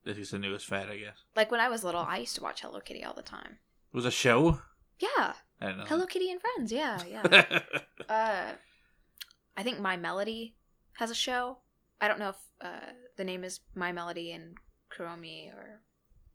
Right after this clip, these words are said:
Speaker 2: Kuromi, uh, My Mel-, <laughs>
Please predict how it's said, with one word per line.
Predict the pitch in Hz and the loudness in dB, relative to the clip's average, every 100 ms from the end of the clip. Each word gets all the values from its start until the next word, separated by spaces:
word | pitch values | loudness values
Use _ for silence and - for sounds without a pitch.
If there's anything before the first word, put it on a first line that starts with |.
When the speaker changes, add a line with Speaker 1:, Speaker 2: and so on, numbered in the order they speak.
| _ _ - - _ _ _ _ | _ _ -18 -18 _ _ _ _
Speaker 2:
Kuromi, | - 180 175 175 185 226 | -14 -14 -14 -18 -18 -18
uh, | 208 226 - - - | -20 -16 -16 -16 -14
My | - | -12
Mel-, | 180 - | -12 -18
<laughs> | _ | _